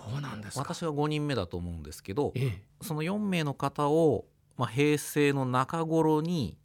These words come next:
Speaker 2: トライアルした後、その後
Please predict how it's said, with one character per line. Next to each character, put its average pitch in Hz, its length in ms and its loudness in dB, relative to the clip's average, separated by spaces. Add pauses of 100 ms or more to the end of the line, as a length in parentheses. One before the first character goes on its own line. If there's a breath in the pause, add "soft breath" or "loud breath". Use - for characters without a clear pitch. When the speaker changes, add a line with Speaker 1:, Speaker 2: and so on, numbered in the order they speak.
(360)
Speaker 2:
ト 120 100 0
ラ 120 140 2
イ 120 160 2
ア 117 60 2
ル 117 100 0
し - 100 -6
た 120 140 -2
後、 113 440 -2
そ - 240 0
の 175 140 2
後 160 320 0